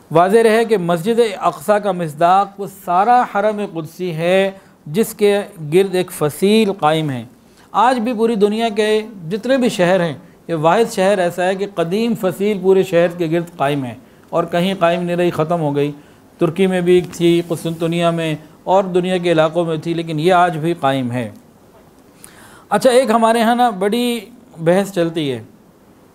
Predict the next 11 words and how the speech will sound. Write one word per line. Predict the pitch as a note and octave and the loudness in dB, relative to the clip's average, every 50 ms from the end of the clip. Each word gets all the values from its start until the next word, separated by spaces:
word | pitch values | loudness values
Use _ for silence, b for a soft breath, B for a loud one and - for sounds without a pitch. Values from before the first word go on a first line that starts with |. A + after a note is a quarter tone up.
| - - - | -20 -12 -4
बहुत | D3+ E3 G3 A3+ A#3+ B3 A3+ - | 0 2 4 4 4 2 0 -2
सनसनीखेज़ | - - G3+ G#3 G3 - A3 G3+ A3 G3+ - F#3+ G#3 A3 G#3+ G#3 | -2 -2 -2 -2 -2 -2 0 0 0 0 2 4 4 4 4 4
इन-, | G3+ G3 F#3+ - - F3 | 0 -4 -6 -8 -10 -10
इंकशाफात | F3 F3+ E3+ D#3+ F3 D#3+ - E3+ E3 D#3+ D3+ E3+ F3 F#3 F#3+ - F3 | -8 -6 -4 -2 -2 -2 0 2 2 2 4 4 2 2 2 0 -2
हम | F3+ F3+ | -4 -2
लोग | F3 F3+ F3+ F3+ E3+ - - | 0 0 0 -2 -4 -6 -2
करते | - F3 D#3+ D#3 - F3 | -2 -2 -2 -2 -2 -4
हैं | E3+ D#3+ | -2 0
बाज़ | D#3 D#3+ D#3+ D#3+ D#3 | 2 2 2 2 0
मरतबा, | D#3+ D#3 D#3 D3 E3 D#3 D#3 D#3 D3 C#3+ | -2 -4 -2 -2 -2 0 2 2 0 2
बहुत | C#3 D#3 F3 F3+ F3+ E3+ F3+ | 2 2 2 2 2 0 -4